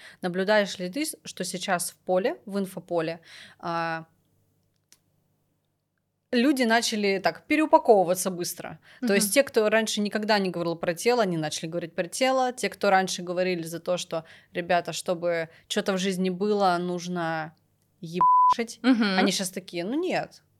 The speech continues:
Speaker 1: как бы нужно расслабляться, нужно как бы уметь, э, вообще со своим стрессом работать». Там те, кто раньше презирал медитации, щас они в них сидят. Вот этот контраст, э, я лично замечаю.
Speaker 2: Мгм.
Speaker 1: И как, э,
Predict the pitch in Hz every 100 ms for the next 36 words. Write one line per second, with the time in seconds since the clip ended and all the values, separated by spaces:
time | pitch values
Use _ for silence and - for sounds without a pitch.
0 | _ _ _ 196 175 180 185 190 196 185
1 | - 208 226 294 311 202 185 185 180 180
2 | 175 170 185 196 190 180 - 165 165 165
3 | 165 160 180 170 - 165 - 180 180 175
4 | 165 170 262 302 233 220 180 180 - -
5 | - - 220 226 214 214 202 190 196 190
6 | 196 196 185 175 175 190 185 180 170 -
7 | 180 170 170 165 170 165 - 180 254 302
8 | 190 190 196 185 - 202 202 214 180 180
9 | - 170 170 170 - - 190 214 220 220
10 | 214 233 - 156 143 156 _ - 247 220
11 | 185 185 _ _ _ - 208 214 202 202
12 | - - 214 - 196 190 180 175 165